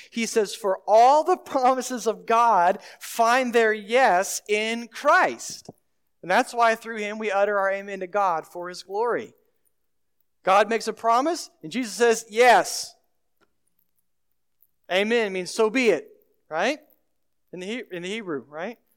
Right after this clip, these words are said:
"So be it." The physical, visible, historical resurrection of Jesus is the proof that God has kept and he will continue to keep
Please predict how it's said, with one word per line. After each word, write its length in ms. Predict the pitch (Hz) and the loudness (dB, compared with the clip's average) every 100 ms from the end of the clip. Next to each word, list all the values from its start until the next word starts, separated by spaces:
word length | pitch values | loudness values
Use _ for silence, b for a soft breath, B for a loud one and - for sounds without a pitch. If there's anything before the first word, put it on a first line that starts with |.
| _ _ | _ _
"So 160 | 202 | -10
be 140 | 226 220 | -6 -4
it." 220 | 156 _ _ _ _ _ _ _ _ _ _ _ _ _ _ | -6 _ _ _ _ _ _ _ _ _ _ _ _ _ _
The 80 | 180 | -10
physical, 560 | - 240 240 311 320 320 | -8 -6 -4 -6 -6 -6
visible, 480 | 226 226 262 254 240 | -2 -4 -2 -6 -6
historical 640 | 202 - 226 254 254 254 | -8 -8 -6 -6 -6 -6
resurrection 640 | 233 233 226 220 214 - | -4 -6 -6 -6 -6 -10
of 100 | 208 | -12
Jesus 400 | 185 208 190 175 | -12 -14 -14 -14
is 260 | 170 214 208 | -10 -10 -10
the 100 | 247 | -14
proof 260 | - 208 208 | -6 -6 -4
that 220 | 185 180 | -8 -2
God 280 | 208 220 226 | 0 2 0
has 140 | 202 B B _ | -4 B B _
kept 460 | - 233 262 285 - | -8 0 2 0 -4
and 160 | 185 180 | -6 -6
he 280 | - 247 262 | -8 -10 -6
will 180 | 214 | -6
continue 460 | 185 196 185 226 226 | -6 -10 -8 -8 -8
to 100 | 202 | -14
keep 260 | - 202 | -14 -14